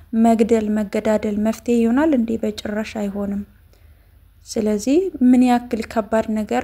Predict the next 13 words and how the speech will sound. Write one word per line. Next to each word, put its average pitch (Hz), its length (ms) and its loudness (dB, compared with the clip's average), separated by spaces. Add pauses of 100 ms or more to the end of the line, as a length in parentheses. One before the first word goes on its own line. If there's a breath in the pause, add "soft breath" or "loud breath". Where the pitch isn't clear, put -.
አጥፍታ - 380 -6 (100)
ነው 208 160 -2
የገደላት 214 680 -2
የሚለውን 214 680 0
ለማንሳት 208 640 -4
ነው። 214 140 -6 (600 loud breath)
ማለት 220 420 2 (560)
ከባድ 285 440 2
ነገር 226 280 0
የሚባለው 214 540 0
እንኳን 277 340 -2 (160)
ቺቲንግ 226 520 0
ነው። 220 160 -2